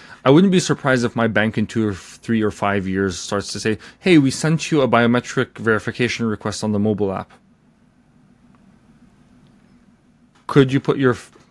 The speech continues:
thumbprint or Face I D just to verify that," right? And I think that's gonna be on the rise, and I'm really interested to see how that comes into business, uh, applications and implications, right? Like, "Hey, I'm requesting to transfer money." Okay, who are you?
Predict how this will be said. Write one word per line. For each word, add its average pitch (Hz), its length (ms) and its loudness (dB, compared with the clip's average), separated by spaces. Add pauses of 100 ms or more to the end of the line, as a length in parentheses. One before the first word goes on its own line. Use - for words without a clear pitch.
(140)
thumbprint 123 680 0
or 104 140 -4
Face 120 340 -2
I 110 140 2
D 110 340 0
just 104 240 -4
to 113 80 0
verify 101 500 -2
that," 90 240 -14
right? 110 300 -6
And 123 240 0
I 123 140 0
think 147 260 0
that's 120 240 -2
gonna 120 160 2
be 113 140 2
on 107 140 0
the 101 80 0
rise, 104 280 -2
and 120 160 -4
I'm 110 260 0
really 139 440 0
interested 117 480 -8
to 110 100 -8
see - 180 -8
how 110 200 -2
that - 180 -6
comes 107 200 -6
into 104 180 -6
business, 104 500 -4 (720)
uh, 101 200 -2
applications 101 540 -4
and 98 80 -4
implications, 95 680 -6 (120)
right? 110 260 -2 (360)
Like, 117 160 -2 (260)
"Hey, 131 240 2
I'm 131 220 2
requesting 120 380 -4
to 113 100 -6
transfer 117 440 -2
money." 110 340 0
Okay, 120 220 -4
who 113 200 -4
are 113 120 2
you? 95 220 -6